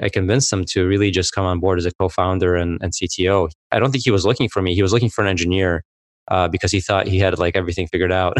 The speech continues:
<laughs> And I kind of convinced him, like, "Hey, you need something a little bit more than that. Um, and I could be your guy." And, um,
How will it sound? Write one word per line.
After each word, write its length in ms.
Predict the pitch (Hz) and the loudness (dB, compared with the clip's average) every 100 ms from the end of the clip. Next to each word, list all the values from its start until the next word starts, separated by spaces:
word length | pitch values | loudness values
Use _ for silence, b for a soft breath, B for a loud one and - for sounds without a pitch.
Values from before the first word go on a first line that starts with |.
| 165 | 0
<laughs> 20 | 143 B B B - | 0 B B B -2
And 220 | 113 104 107 | 2 2 4
I 180 | 123 113 | 4 2
kind 180 | 131 120 | 2 0
of 100 | - | 0
convinced 300 | 104 110 107 | 2 2 2
him, 60 | |
like, 160 | 101 95 | 0 2
"Hey, 120 | 107 | 2
you 100 | 98 | 2
need 140 | 101 98 | 2 2
something 280 | 104 92 92 | -2 -2 0
a 20 | |
little 140 | 92 | 0
bit 120 | 92 92 | 0 0
more 160 | 90 | 0
than 120 | 90 | 0
that. 300 | 90 90 87 - _ _ _ - | 0 0 -2 -4 _ _ _ -2
Um, 400 | 92 87 85 - | 0 2 0 -2
and 320 | 92 87 85 | -2 -2 -2
I 100 | 95 | -2
could 120 | 95 | -2
be 80 | 92 | 0
your 140 | 92 85 | 2 2
guy." 420 | 95 92 85 87 _ _ _ _ _ | 2 2 0 -4 _ _ _ _ _
And, 360 | 110 98 92 92 | -2 0 0 0
um, 500 | 101 95 95 92 90 | 0 2 0 -2 -6